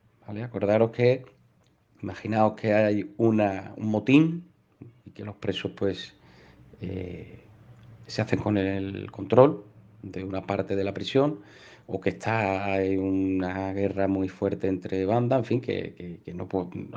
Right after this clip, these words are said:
una situación lógicamente excepcional. Se reúnen el Ministerio de Justicia y el Ministerio del Interior, eso está recogido en la Ley Orgánica General Penitenciaria, la disposición final primera, se, eh, ponen de acuerdo de que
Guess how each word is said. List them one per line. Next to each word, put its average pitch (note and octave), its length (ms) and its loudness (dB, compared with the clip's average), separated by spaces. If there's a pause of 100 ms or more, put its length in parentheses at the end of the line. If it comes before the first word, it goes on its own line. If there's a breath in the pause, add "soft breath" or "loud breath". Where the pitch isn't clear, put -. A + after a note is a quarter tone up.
(720)
una G2 160 -2
situación G2+ 560 2
lógicamente G2+ 400 0
excepcional. A#2 540 2 (420 loud breath)
Se - 160 0
reúnen A2 440 8
el G2 80 4
Ministerio G2 420 2
de G2+ 80 4
Justicia A#2 420 0
y F#2+ 40 2
el F2+ 60 -4
Ministerio F2 380 -6
del F2 140 -6
Interior, C#3+ 560 6 (400)
eso - 160 -12
está - 140 -8
recogido F2+ 460 0
en F2 60 -2
la E2+ 80 -2
Ley F#2 200 -2
Orgánica F#2+ 380 -2
General F2+ 280 -6
Penitenciaria, F#2 640 0
la B2 80 0
disposición F2+ 500 -6
final F#2 220 -4
primera, B2+ 400 0 (400 loud breath)
se, - 480 2 (720 soft breath)
eh, E2 600 -8 (220)
ponen A2 260 4
de A2 60 4
acuerdo D3+ 560 8 (480 soft breath)
de A2 160 4
que C3+ 460 2